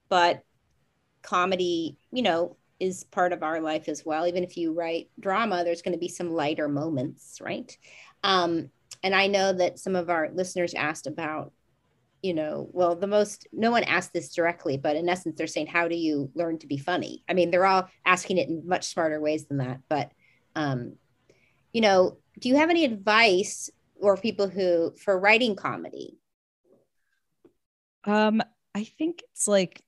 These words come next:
Speaker 2: someone told me at some point that comedy has no pedigree, that, like, there are all these, like, theaters and, like, places that you can perform and take classes and study under people. But, like, ultimately, like,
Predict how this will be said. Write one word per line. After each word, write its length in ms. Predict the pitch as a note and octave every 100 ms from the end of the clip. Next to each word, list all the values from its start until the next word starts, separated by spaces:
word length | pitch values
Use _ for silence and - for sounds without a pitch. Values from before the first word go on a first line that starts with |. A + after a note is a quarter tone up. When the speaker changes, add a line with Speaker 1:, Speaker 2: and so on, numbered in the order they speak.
| _
Speaker 2:
someone 440 | - B3+ E4 E4+
told 280 | - F#3+ F#3+
me 120 | F#3
at 120 | E3+ -
some 220 | D#3+ E3+
point 320 | E3 D#3+ D#3+
that 240 | D#3 - _ _ _ _ _ _
comedy 420 | - E3 E3 E3
has 260 | E3+ D#3+ D#3+
no 120 | D#3
pedigree, 580 | D3+ D3+ D#3 - F#3 G3
that, 200 | F3 -
like, 300 | - D#3 -
there 180 | D#3+ D#3
are 220 | E3 E3
all 120 | D#3
these, 280 | D#3 D#3 -
like, 300 | D3+ C#3+ - _ _ _ _ _ _ _ -
theaters 520 | C4 A3+ G#3 F#3+ E3
and, 120 | D#3
like, 200 | D3 C#3+ _ - _ _ B2 - - _ -
places 380 | - - - E3
that 80 | -
you 100 | -
can 140 | F#3
perform 400 | A3+ A#3 C#4+ A#3+
and 100 | F#3
take 160 | D#3+ -
classes 560 | - A#3 - F3+ E3+ G2+
and 340 | C3+ A2+ D#3+ - _ _ _ _
study 500 | - - - E3+ F3+
under 240 | F3 E3+ E3
people. 340 | - D#3 D#3
But, 200 | D#3 C#3+
like, 360 | D3 D3 - _ _ _ _ _ _ _ _ _ _
ultimately, 460 | C4 C4+ A#3 F3+ F3+
like, 360 | E3 D#3+ -